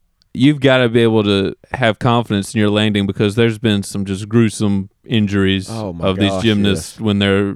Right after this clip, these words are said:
Speaker 1: landing and land awkwardly, and knees and ankles go ways that they're not supposed to. So I'm glad she doesn't need to risk doing something like that to
Speaker 2: No,
Speaker 1: herself either.
Speaker 2: not at all. And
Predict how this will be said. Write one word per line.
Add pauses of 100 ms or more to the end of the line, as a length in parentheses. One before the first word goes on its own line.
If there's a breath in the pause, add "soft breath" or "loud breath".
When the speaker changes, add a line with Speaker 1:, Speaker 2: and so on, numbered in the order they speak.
Speaker 1:
landing
and
land
awkwardly,
and
knees
and
ankles
go
ways
that
they're
not
supposed
to.
So
I'm
glad (340)
she
doesn't
need
to
risk (260)
doing
something
like
that
to
Speaker 2:
No,
Speaker 1:
herself
either.
Speaker 2:
not
at
all. (680 soft breath)
And